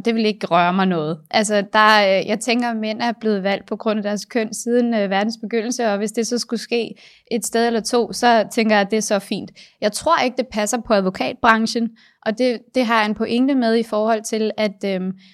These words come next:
for at man kan tale om kvoter, så tror jeg, der skal være en god pulje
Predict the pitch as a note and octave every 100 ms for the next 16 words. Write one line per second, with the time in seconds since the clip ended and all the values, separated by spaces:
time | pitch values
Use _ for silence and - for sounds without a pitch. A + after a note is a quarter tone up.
0 | _ - B3+ B3+ C#4 C#4 C4+ A#3 A3 A#3+
1 | B3+ - A3 G#3+ A#3+ A#3+ A#3+ - A#3+ A#3
2 | A#3 A3+ A3 G3+ G#3+ A3+ A3 C#4+ C#4 A3+
3 | - C4 C4 D#4+